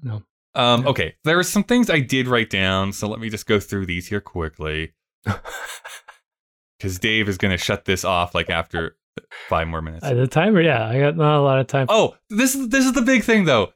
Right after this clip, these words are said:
Speaker 2: You are Tanner Buchanan in this movie. I was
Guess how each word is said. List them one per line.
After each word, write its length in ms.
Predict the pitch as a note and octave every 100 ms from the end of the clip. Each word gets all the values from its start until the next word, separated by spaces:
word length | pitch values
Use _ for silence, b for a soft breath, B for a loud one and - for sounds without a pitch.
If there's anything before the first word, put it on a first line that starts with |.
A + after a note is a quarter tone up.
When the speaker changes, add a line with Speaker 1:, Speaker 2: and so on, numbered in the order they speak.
| -
Speaker 2:
You 560 | C3 B2 F#3+ C#4+ D4+ -
are 680 | F#3 G#3+ C3 G2+ F#2 A#2 C#3 _ _ _ _ _ _ - - -
Tanner 400 | - F3+ D3+ C#3+
Buchanan 640 | C3+ B2+ D3 C3+ A2+ F#2+
in 120 | A2
this 180 | A2 G#2+
movie. 460 | A#2+ A2+ G2 E2+ -
I 220 | C3 F#3
was 300 | G3+ G3 -